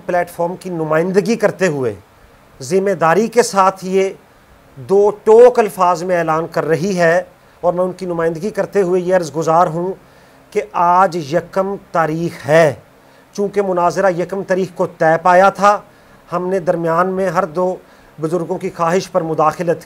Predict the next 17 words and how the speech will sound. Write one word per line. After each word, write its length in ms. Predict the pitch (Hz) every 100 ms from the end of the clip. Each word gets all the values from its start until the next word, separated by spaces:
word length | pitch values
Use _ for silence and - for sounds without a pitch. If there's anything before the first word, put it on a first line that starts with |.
| -
کی 440 | 175 190 214 226 180 _ - _ _ 165
اور 140 | 180 185
آج 440 | 185 185 202 160
یہ 180 | 180 196 180
اعلان 340 | 170 165 190
کر 160 | 208 190
دینا 240 | 180 185 175
چاہتے 360 | 185 175 196
ہیں 120 | 185 214
پچھلے 380 | - - 202 240
اعلان 260 | 240 214 214
کے 120 | 208
تناظر 360 | 202 190 175 180 175
میں 120 | 165 151 - - - -
کہ 80 | 220 185
کوئی 320 | - 226 247 220
شخص 560 | - 240 226 - -